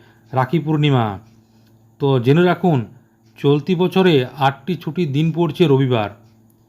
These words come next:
এর মধ্যে অনেকগুলি ছুটি ইতিমধ্যে পার হয়েছে। এরপর দু হাজার পঁচিশ সালে ছয়ই জুলাই মহরম, রাখি পূর্ণিমা নয় আগস্ট, ভানুভক্তের জন্মদিন, মহালয়া, দুর্গাপুজো,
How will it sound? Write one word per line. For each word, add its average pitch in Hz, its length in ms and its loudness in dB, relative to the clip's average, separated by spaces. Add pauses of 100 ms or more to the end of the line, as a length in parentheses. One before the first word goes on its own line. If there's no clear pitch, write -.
(220)
এর 151 160 2
মধ্যে 175 280 2
অনেকগুলি 165 440 0
ছুটি 165 320 -6
ইতিমধ্যে 160 480 -2
পার 143 240 2
হয়েছে। 131 320 0 (960)
এরপর 165 320 2
দু 156 140 -4
হাজার 170 280 2
পঁচিশ 160 300 -6
সালে 175 180 0 (100)
ছয়ই 151 220 0
জুলাই 165 320 0
মহরম, 151 340 0 (520)
রাখি 135 340 0
পূর্ণিমা 180 420 0
নয় 139 280 0 (100)
আগস্ট, 165 300 -4 (500)
ভানুভক্তের 170 680 -2
জন্মদিন, 156 480 0 (420)
মহালয়া, 165 540 0
দুর্গাপুজো, 156 640 -2